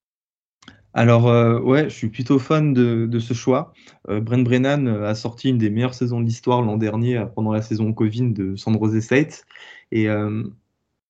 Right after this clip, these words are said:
justement, les Spartans, euh, cette année, ont un petit peu du mal. Et, euh, c'est pour ça que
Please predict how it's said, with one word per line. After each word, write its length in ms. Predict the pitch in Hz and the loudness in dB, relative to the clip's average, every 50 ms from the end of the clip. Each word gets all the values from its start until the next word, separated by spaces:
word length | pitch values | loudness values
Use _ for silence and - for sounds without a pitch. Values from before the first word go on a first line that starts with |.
| _ _ _ _ - | _ _ _ _ -6
justement, 320 | 127 120 - 139 143 151 | -2 2 2 4 4 4
les 100 | 147 127 | 4 2
Spartans, 540 | 113 117 - 139 120 - - - 139 143 139 123 - - | 0 0 -4 -6 -6 -4 -2 0 0 0 0 -4 -4 -4
euh, 100 | 120 110 | -2 -2
cette 220 | 110 110 - 101 117 | -2 -4 -4 -4 -2
année, 180 | 117 127 139 | 0 0 0
ont 140 | 127 107 101 | 0 0 -2
un 80 | 104 113 | -2 -4
petit 180 | 117 117 - | -4 -6 -6
peu 100 | - - | -2 -2
du 140 | 127 120 117 | 0 2 2
mal. 300 | 113 113 117 127 147 156 - - - - - _ _ _ - | 2 4 2 2 0 -4 -10 -20 -20 -20 -20 _ _ _ -10
Et, 240 | - 113 117 113 104 | -6 -2 -2 -2 -2
euh, 200 | 101 101 101 101 | -2 -2 -4 -4
c'est 180 | 101 - - 117 | -4 -2 -2 -2
pour 160 | 117 123 123 | -2 -2 -4
ça 180 | - 131 131 135 | -2 -2 -2 -2
que 100 | - | -4